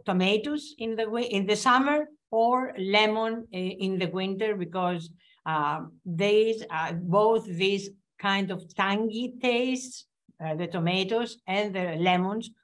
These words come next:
which are, again, two o-, uh, uh, of the,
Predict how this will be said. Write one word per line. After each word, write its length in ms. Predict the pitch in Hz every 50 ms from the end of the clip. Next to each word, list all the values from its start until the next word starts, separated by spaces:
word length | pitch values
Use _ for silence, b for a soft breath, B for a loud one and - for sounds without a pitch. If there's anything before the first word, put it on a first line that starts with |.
| _ _ -
which 400 | - 170 196 196 190 190 - - -
are, 560 | 185 180 180 175 170 175 175 165 165 - - _ _ _ -
again, 640 | 185 175 160 185 208 214 208 214 220 220 220 - - - _ -
two 320 | 233 233 226 226 240 233 -
o-, 240 | 190 175 175 175 175
uh, 380 | 165 160 151 143 143 143 143 147 -
uh, 240 | 143 139 139 139 139
of 200 | 165 156 156 160
the, 340 | 165 165 165 160 156 156 156